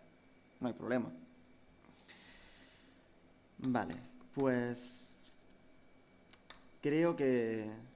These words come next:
que de lo que es el tema de jornada, está, bueno, una cosilla también, ahora que estamos hablando de lo de hostelería con el registro horario,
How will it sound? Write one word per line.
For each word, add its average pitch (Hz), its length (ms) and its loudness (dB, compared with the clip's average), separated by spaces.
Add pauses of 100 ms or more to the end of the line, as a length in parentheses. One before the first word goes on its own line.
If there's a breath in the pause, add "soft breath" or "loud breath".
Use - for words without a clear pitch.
que 131 80 0
de 113 80 2
lo 110 80 -2
que 123 100 2
es 127 60 8
el 123 80 2
tema 117 640 2
de 113 120 -4
jornada, 123 540 2 (520)
está, 113 380 -6
bueno, 139 240 0 (640)
una 151 160 4
cosilla 156 220 6
también, 151 220 8
ahora 143 40 4
que 139 60 4
estamos 143 200 4
hablando 139 280 8
de 131 60 6
lo 127 60 6
de 127 60 6
hostelería 127 480 0
con 120 100 -2
el 117 60 -4
registro 127 300 -4
horario, 120 260 2